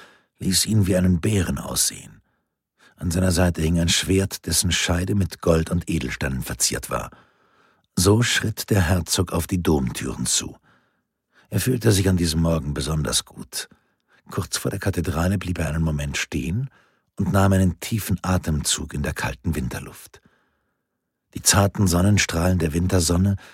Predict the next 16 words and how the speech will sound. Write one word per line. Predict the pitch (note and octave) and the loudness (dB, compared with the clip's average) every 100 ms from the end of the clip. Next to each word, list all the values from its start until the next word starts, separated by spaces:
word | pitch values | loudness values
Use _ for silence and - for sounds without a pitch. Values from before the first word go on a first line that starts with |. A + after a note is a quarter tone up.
| _ _ | _ _
drangen | - F#2 G2+ G2 | -2 2 4 4
durch | F#2 E2 | 2 0
den | E2 | 0
silbrig-grauen | D#2 E2+ D#2+ E2+ - - D2+ D#2 | 2 2 2 0 -4 -4 -2 0
Himmel. | C#2 C2 - - _ _ _ _ _ _ _ _ _ _ - | 0 -2 -6 -12 _ _ _ _ _ _ _ _ _ _ -2
Um | G2 | 4
ihn | G#2 | 6
herum | G2 E2+ G2+ C3+ | 6 4 2 0
glitzerte | E2 - - A2+ G#2 F#2 | 0 -4 0 0 0 -2
die | |
kompakte | E2+ F2 - - - - | -4 -6 -4 -6 -6 -6
Schneedecke. | E2 D#2+ - B1+ - - - _ _ _ _ _ _ _ _ _ _ | -2 -2 -4 -6 -12 -16 -20 _ _ _ _ _ _ _ _ _ _
Galeazzo | - F2+ G2+ G#2 - G#2 | 0 4 6 4 4 4
Marias | F#2+ F#2+ G2+ F2+ | 6 6 6 4
Schritte | - G#2+ - F2+ | 2 0 0 -4
knarrten, | - F2+ G2 F#2+ F2+ - D2 | -2 2 2 2 -2 -6 -8